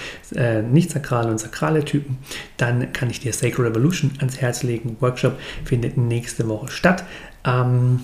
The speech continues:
Mittwochabend neunzehn Uhr kannst du mal gern in meine Bio im Instagram reinschauen und, ähm, da findest du alle Infos nochmal, den Link, kannst dich mega gerne anmelden, wenn du da Lust hast, das noch tiefer zu erforschen und da auch den Kontext Business,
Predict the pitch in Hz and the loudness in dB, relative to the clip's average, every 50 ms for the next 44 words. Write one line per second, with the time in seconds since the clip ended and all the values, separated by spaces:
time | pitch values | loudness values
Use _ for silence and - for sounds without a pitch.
0 | - - - 120 127 131 131 - - - 127 - - - - - 120 117 117 120 | -2 -2 0 2 2 2 2 2 0 0 0 -2 -8 -10 -4 0 0 0 2 0
1 | 120 117 110 110 110 - - 123 - 151 156 160 156 - - - - - - - | -2 -2 -2 -2 -2 -2 -2 2 6 6 6 6 4 0 -10 -14 -14 -6 -2 -2
2 | 120 - - - - 113 110 110 113 117 120 135 139 120 117 113 113 110 110 113 | -2 -2 -4 -6 -4 -4 -2 0 0 0 0 2 0 0 0 0 -2 -2 0 -2
3 | 107 - - 139 - 233 208 165 139 135 139 143 143 - 131 - 117 117 113 117 | 0 2 4 4 6 6 6 6 8 8 8 6 6 4 2 0 2 2 2 2
4 | 120 120 - - 123 117 123 - - - 135 123 120 120 117 - - - - 117 | 2 2 2 2 0 0 0 -2 0 0 2 2 4 2 0 -2 -2 -2 0 2
5 | 113 113 110 110 110 - - - - - - - - 139 120 123 113 120 - 143 | 2 2 2 0 -2 -4 -10 -14 -12 -12 -10 -6 -2 0 0 0 0 0 -2 -2
6 | 123 110 123 143 143 139 - 143 - - 127 120 - 123 113 113 110 113 107 107 | -2 0 2 4 4 4 4 0 -2 -2 -2 -2 0 -2 -2 -2 -2 -2 -2 0
7 | 110 117 113 - - - - - - - 135 123 - - - - - - 123 123 | 0 0 -2 -2 -6 -10 -12 -10 -6 -4 -4 -4 -2 -2 -4 -4 -4 0 2 4
8 | 131 127 120 117 - 110 107 110 - 123 110 110 113 110 107 - - 120 - - | 6 4 4 2 0 -4 -4 -2 -2 -2 -2 0 0 -2 -4 -4 -6 -10 -10 -12
9 | - - - - - - - - 135 120 113 110 110 104 113 110 110 - - 127 | -12 -12 -12 -12 -14 -12 -8 -4 -2 0 0 0 0 0 0 -2 -2 -2 -2 0
10 | 120 110 104 107 113 - - - 127 - - - - - - - 127 135 143 143 | 0 0 0 0 -2 -4 -4 -6 -6 -6 -8 -10 -16 -16 -6 -2 0 0 0 0
11 | - - - 127 113 - - - 127 110 - 120 - - 143 127 113 - - 117 | -4 -6 -6 -6 -6 -4 -2 -2 -2 0 -2 -4 -2 -2 -2 -4 -2 -2 -2 -2
12 | 110 107 - 117 101 - - - - - - - 120 110 107 - - - 107 110 | -2 -2 -2 -4 -6 -6 -10 -16 -20 -10 -6 -4 -2 -2 -2 -4 -4 -4 -4 -2
13 | 117 110 107 - - 113 110 - - 107 - - 110 - - - - 123 - - | -2 -2 -4 -4 -6 -6 -4 -4 -4 -4 -2 -4 -4 -4 -2 0 2 2 4 2
14 | 123 113 - - | 0 0 -2 -4